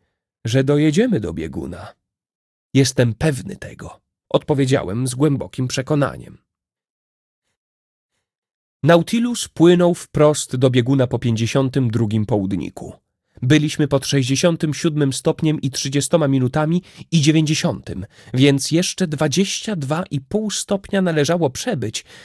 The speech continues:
a zatem nieco więcej niż pięćset mil. Nautilus płynął z szybkością dwudziestu sześciu mil na godzinę, taką samą,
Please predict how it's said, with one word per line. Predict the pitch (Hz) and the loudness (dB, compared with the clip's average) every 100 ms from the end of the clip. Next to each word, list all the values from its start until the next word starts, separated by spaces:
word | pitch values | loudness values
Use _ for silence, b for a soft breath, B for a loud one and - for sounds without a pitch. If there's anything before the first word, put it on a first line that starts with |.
| B - | B -4
a | 151 | -2
zatem | 160 196 151 | 2 2 2
nieco | 233 - 196 | 0 0 0
więcej | 156 175 180 - 220 | 0 0 -2 -2 0
niż | 190 208 - | 0 0 -2
pięćset | 208 208 202 - - 208 | 0 0 0 -6 -4 0
mil. | 175 - - - _ _ _ _ _ - | 0 0 -12 -20 _ _ _ _ _ 2
Nautilus | 139 135 190 190 190 - | 2 4 0 0 -2 -4
płynął | - 151 160 160 | 2 4 4 0
z | |
szybkością | - 135 - 156 - - 143 | -2 -2 0 -2 0 0 0
dwudziestu | 123 127 143 160 - 180 | 0 0 0 -2 -4 -4
sześciu | - 139 - 143 | -2 -2 -2 -2
mil | 123 120 113 | 0 2 0
na | 113 | -2
godzinę, | 110 104 85 87 90 b b b | -4 -6 -8 -10 -12 b b b
taką | - - 190 | -6 0 0
samą, | - 208 151 90 69 | 0 -2 -4 -4 -10